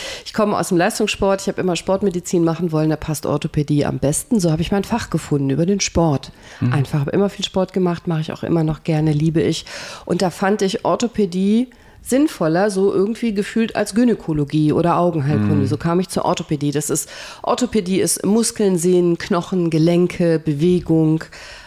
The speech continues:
Speaker 1: äh, Bandscheiben, so der Bewegungsapparat. Was wir ja heute alle falsch machen. Wir haben alle einen Sitzapparat oder einen Liegeapparat statt einen Bewegungsapparat. Und jetzt rat mal, warum die Patienten alle Patienten werden.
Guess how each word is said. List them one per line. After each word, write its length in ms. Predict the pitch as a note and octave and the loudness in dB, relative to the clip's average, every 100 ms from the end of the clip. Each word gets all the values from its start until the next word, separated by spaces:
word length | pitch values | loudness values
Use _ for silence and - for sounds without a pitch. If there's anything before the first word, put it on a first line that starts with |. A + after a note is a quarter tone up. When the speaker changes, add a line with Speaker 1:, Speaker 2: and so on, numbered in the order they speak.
| - | -6
Speaker 1:
äh, 260 | D#3+ D#3 D3+ | 0 2 2
Bandscheiben, 800 | F3 F3+ F#3 - E3+ E3 D#3+ D#3 | 0 0 0 0 0 2 0 0
so 100 | D#3 | 0
der 120 | D#3 | 0
Bewegungsapparat. 1500 | E3+ D#3 G3 A3 F#3+ E3+ D3+ - D3+ D3 C#3 C3 B2+ A#2 - - - - | 2 2 4 2 2 2 0 -2 -2 0 -2 0 0 -2 -6 -14 -12 -4
Was 200 | F#3 - | -2 2
wir 100 | A3+ | 2
ja 140 | A3 | 2
heute 220 | A3+ A3 | 2 0
alle 160 | - G3+ | 0 0
falsch 240 | B3 C4 | 0 0
machen. 160 | G3+ E3 | 0 0
Wir 80 | E3 | 2
haben 100 | F#3 | 2
alle 200 | F#3 F3 | 2 2
einen 160 | E3 | 2
Sitzapparat 840 | D#3+ C4+ - - - C#3 C#3 C#3 - | 0 -2 -4 -4 -2 0 0 0 0
oder 140 | D3 | 0
einen 100 | D3+ | 2
Liegeapparat 680 | F#3 F#3 C3 - C#3 C3 - | 2 2 0 0 -2 -2 -2
statt 240 | - D#3 | -4 -2
einen 80 | D#3+ | 0
Bewegungsapparat. 840 | D3+ F#3 A#3 E3 - C3+ D3 C#3+ - | 2 2 2 0 -2 -6 -4 -4 -2
Und 120 | D#3 | -2
jetzt 180 | D#3 F3 | -2 -4
rat 160 | E3+ | -2
mal, 140 | F#3 E3 | -2 0
warum 260 | D#3 F3 | 0 0
die 100 | E3+ | 0
Patienten 540 | - D#3+ - E3 E3+ E3 | -2 -2 0 0 0 0
alle 160 | D#3+ | 0
Patienten 560 | - D#3 - D#3+ E3 F3 | 0 -2 0 2 2 2
werden. 360 | F3+ G3 B3+ | 2 2 2